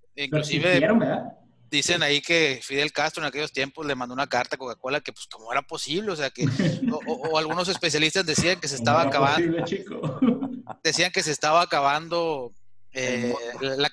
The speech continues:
Speaker 1: la, la, la cultura americana, o sea, generó in-, infinidad de paradigmas, ¿no? Entonces, desde ahí partió el error de Coca-Cola, ¿no? Ahora, después volvió a sacar esos, esos,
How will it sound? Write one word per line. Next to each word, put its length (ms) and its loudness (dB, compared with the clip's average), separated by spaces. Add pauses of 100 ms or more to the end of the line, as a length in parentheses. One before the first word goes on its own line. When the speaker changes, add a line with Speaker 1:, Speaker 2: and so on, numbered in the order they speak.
Speaker 1:
la, 180 0
la, 200 2
la 120 -2
cultura 300 -4
americana, 720 -2
o 40 -8
sea, 180 -2 (280)
generó 680 0 (520)
in-, 220 -12
infinidad 500 2
de 80 0
paradigmas, 680 0
¿no? 80 -12 (180)
Entonces, 480 -4 (380)
desde 260 2
ahí 220 2
partió 360 -2 (100)
el 280 0
error 240 -2
de 180 0
Coca-Cola, 800 -6
¿no? 180 -20 (100)
Ahora, 340 0
después 640 -2
volvió 360 -8
a 60 0
sacar 360 0
esos, 340 -6
esos, 680 -12